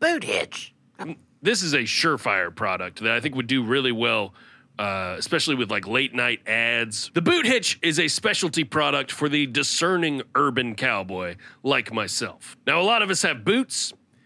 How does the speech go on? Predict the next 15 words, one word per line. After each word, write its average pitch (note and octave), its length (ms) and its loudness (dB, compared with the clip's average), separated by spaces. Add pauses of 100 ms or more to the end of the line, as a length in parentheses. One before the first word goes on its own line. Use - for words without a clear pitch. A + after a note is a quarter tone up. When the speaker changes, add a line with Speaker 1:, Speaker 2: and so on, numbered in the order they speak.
(160)
Speaker 2:
and B2+ 100 -4
some C4+ 200 4
of F#3+ 100 2
us F3+ 160 0
even E3+ 220 0
still G3 260 2
wear E3 200 4
spurs, C3 760 0
even C#3+ 180 0
though C3+ 120 2
we C3 100 2
don't C3+ 240 2
ride C3 280 2
horses, A2+ 560 0
and G2 180 -6